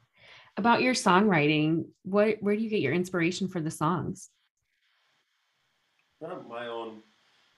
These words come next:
Speaker 2: my life, you know, I
Speaker 1: Mm.
Speaker 2: mean, just living, being around.
Speaker 1: Mm-hmm.
Speaker 2: You know, I mean, uh, like, I, I don't know if you've heard any of the newer stuff, but I've, you know, re-, I've released a bunch of stuff over the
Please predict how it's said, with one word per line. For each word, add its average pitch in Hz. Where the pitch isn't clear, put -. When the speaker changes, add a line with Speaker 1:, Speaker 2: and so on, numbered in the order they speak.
Speaker 2:
my 98
life, 107
you 92
know, 95
I 98
Speaker 1:
Mm. 90
Speaker 2:
mean, 92
just 95
living, 98
being 98
around. 95
Speaker 1:
Mm-hmm. 170
Speaker 2:
You -
know, 85
I -
mean, 90
uh, 87
like, 90
I, 98
I 104
don't 104
know 104
if 101
you've 98
heard 101
any 98
of 90
the 92
newer 107
stuff, 92
but 92
I've, 95
you 107
know, 98
re-, -
I've 120
released 123
a 110
bunch 101
of -
stuff 92
over 92
the 90